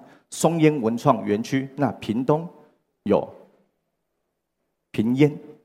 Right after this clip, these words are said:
文化基地。屏烟文化基地，它里面有什么样的一个特色？屏烟文化基地，它里面是全台湾首座沉浸式体验的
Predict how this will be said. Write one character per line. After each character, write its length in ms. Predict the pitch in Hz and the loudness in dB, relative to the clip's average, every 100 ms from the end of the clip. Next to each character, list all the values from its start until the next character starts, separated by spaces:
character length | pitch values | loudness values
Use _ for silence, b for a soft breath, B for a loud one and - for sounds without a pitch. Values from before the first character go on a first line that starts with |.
| _ _ _ _ - | _ _ _ _ -6
文 200 | 101 117 | -4 -2
化 120 | 113 | -4
基 160 | - | -4
地。 220 | 101 110 - _ _ _ _ _ _ - | -8 -10 -12 _ _ _ _ _ _ 2
屏 180 | 196 | 6
烟 140 | 262 254 | 8 6
文 160 | 180 | 6
化 120 | 185 180 | 6 6
基 200 | 156 156 | 6 2
地， 260 | 156 104 - - - _ _ _ _ _ - | 2 2 -4 -20 -20 _ _ _ _ _ -2
它 160 | 139 175 | 4 4
里 140 | 120 | 4
面 200 | 104 123 | 2 2
有 120 | 98 | 2
什 200 | 101 101 | -4 -6
么 80 | 98 | -2
样 160 | 143 135 | -2 0
的 140 | 98 | -2
一 40 | 101 | 0
个 100 | 95 | -2
特 220 | 107 90 | 0 -2
色？ 200 | 95 82 B B B _ | -2 -4 B B B _
屏 180 | - 143 | -2 2
烟 140 | 175 185 | 4 4
文 200 | 147 143 | 2 2
化 120 | 147 | 0
基 160 | 131 123 | 0 0
地， 160 | 123 | 0
它 220 | - 113 | -2 -6
里 160 | 156 101 | -4 -4
面 240 | 98 123 | 0 0
是 240 | 107 123 107 - _ _ | 0 -4 -6 -8 _ _
全 440 | - 107 104 139 151 | -6 0 0 0 -8
台 260 | - 98 104 | -4 0 2
湾 260 | 113 117 | 2 0
首 400 | 120 - 104 82 | -4 -6 -2 -2
座 320 | 85 160 104 - B B B _ _ _ | -2 -2 -2 -4 B B B _ _ _
沉 340 | - 117 120 151 | -6 0 0 2
浸 200 | 196 143 | 0 0
式 200 | 160 147 | 2 0
体 220 | - 90 | 0 0
验 260 | 117 104 | 2 2
的 120 | 95 | 0